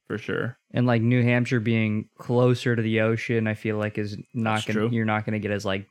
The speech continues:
Speaker 2: dry fucking wind that kills you.
Speaker 1: Yeah.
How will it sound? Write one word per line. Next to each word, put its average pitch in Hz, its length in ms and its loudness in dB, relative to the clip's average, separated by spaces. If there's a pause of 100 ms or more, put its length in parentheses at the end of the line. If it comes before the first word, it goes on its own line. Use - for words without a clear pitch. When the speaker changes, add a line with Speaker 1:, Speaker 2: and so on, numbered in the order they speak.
(160)
Speaker 2:
dry 107 520 0
fucking 101 680 -4
wind 104 480 -2 (920)
that 110 180 -4 (680)
kills 120 280 0
you. 131 300 2 (220)
Speaker 1:
Yeah. 110 340 2